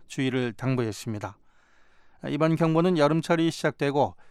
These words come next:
대규모 행사가 임박함에 따라 발령된 것이며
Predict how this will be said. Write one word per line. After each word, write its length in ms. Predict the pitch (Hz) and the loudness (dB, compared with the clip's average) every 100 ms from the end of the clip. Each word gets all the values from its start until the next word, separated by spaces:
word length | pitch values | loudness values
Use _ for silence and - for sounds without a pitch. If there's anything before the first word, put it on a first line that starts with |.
| - | -6
대규모 400 | 143 139 147 143 | -4 0 0 0
행사가 500 | 147 135 143 143 156 | 0 2 2 4 2
임박함에 640 | 139 147 151 - 156 147 | 2 2 0 0 -2 -2
따라 320 | 143 139 139 | 0 2 4
발령된 580 | 139 131 131 135 131 123 | 2 0 0 0 -2 -2
것이며 480 | 117 117 143 131 90 | -4 -4 -4 -4 -6